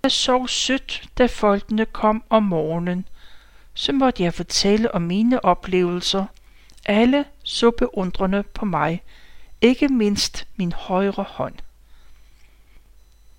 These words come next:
Da der blev åbnet, ringede mor og talte med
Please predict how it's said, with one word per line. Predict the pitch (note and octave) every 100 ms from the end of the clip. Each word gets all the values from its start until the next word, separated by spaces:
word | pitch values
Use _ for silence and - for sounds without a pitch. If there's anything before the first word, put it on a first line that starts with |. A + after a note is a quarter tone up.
| - -
Da | G3 F#3
der | F3+
blev | E3 - -
åbnet, | F3+ G3 - B3 B3 -
ringede | G3 G#3 G3+ F#3+
mor | G3+ A3+ B3 A#3+
og | - A3
talte | - G3+ G3+ G3+ G#3+
med | G3